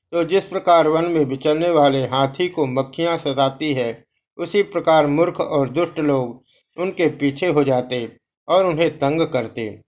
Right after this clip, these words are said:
कोई धमकी देते, कोई मारते, कोई पेशाब कर देते, कोई थूक देते, कोई ढेला मारते, कोई विष्ठा और धूल फेंकते, कोई अधोवायु छोड़ते और कोई खोटी खरी सुनाकर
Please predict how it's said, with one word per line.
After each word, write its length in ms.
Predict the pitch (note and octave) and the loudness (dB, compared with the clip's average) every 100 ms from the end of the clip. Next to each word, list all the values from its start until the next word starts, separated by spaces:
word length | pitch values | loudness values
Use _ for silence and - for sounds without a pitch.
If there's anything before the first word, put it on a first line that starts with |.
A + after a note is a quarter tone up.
| _ _ - | _ _ -6
कोई 140 | F3+ F3 | -2 -2
धमकी 460 | C#3 E3 E3 F3+ | 0 -2 -2 -2
देते, 460 | E3+ F3 E3 F3 F3 | 0 -2 -2 -2 -2
कोई 240 | - D3 | 0 0
मारते, 800 | C#3 C#3 C#3+ C#3 E3 E3 E3 D#3+ _ _ - | 2 2 2 0 -2 0 -2 -6 _ _ -4
कोई 100 | F#3+ | -4
पेशाब 520 | G3 E3+ - E3+ F3 D#3+ | 0 0 4 2 2 -2
कर 100 | B2+ | -2
देते, 400 | A#2+ A2+ A2 G2+ | -4 -6 -8 -6
कोई 280 | D3+ E3 E3 E3 | -2 0 0 0
थूक 240 | F#3+ F#3+ | 0 0
देते, 320 | D#3+ D3+ C#3 | -2 -2 -2
कोई 360 | B2 - D#3 D#3 | -6 -4 -2 -2
ढेला 360 | A#2+ D#3 E3+ E3+ | -2 2 2 2
मारते, 580 | C#3+ C3 - A#2 G#2+ _ _ _ _ - | 2 -2 -4 -12 -12 _ _ _ _ -2
कोई 160 | F3 | 0
विष्ठा 420 | E3 E3 D#3 - E3+ | 2 0 -2 2 2
और 360 | - D#3 C3+ | 2 -2 -2
धूल 260 | A2 D#3 E3 | -2 -2 -2
फेंकते, 680 | E3+ D3+ D3 D3 A#2+ A2 - _ _ _ - | 2 2 2 -4 -10 -10 -16 _ _ _ -2
कोई 200 | E3+ F#3 | 0 0
अधोवायु 680 | - D#3 F3+ G3 F3+ F3 E3 | 0 0 2 4 6 4 0
छोड़ते 640 | - D#3+ D3 C#3+ B2+ - | 0 0 0 -2 -6 -4
और 240 | C#3+ E3 F3+ | 0 2 2
कोई 500 | C#3 D#3+ D#3 D#3+ E3 - _ _ _ | -2 -2 -2 -4 -6 -12 _ _ _
खोटी 360 | E3 E3+ F3 G3 | -2 -2 0 -2
खरी 300 | - D#3+ D#3 | -2 -2 -2
सुनाकर 760 | D#3 D3+ D3 D#3 D3+ B2+ B2 | -2 -2 0 0 0 -2 -6